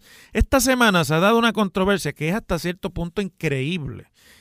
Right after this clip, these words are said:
que en Fortaleza pongan al gobernador en esa circunstancia. El presidente de la Cámara, Johnny Méndez, dijo la semana pasada, creo que fue el día dos de, el martes dos de abril, que él tenía una información delicada sobre la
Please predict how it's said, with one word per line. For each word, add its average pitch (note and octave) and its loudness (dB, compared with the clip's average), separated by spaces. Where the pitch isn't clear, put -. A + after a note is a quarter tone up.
que F3+ 0
en E3 -2
Fortaleza D#3+ 0
pongan G#3 -2
al G3 0
gobernador F#3 0
en C#3+ -4
esa D#3 -4
circunstancia. - -12
El G#3+ 2
presidente C4+ 4
de C#4+ 6
la C#4 4
Cámara, F#3+ 4
Johnny A#3+ 2
Méndez, E3+ 0
dijo C4 2
la A3+ 6
semana G3+ 2
pasada, F#3+ 2
creo E3+ -2
que F#3+ -4
fue G#3+ -2
el G#3 -4
día G3 4
dos F#3 0
de, E3 2
el D3 0
martes F#3+ 2
dos F#3 0
de F3+ 2
abril, D3+ 0
que G3+ 6
él C#4 4
tenía B3 2
una F3+ 2
información A3+ 0
delicada A3 4
sobre E3+ 2
la D3+ 2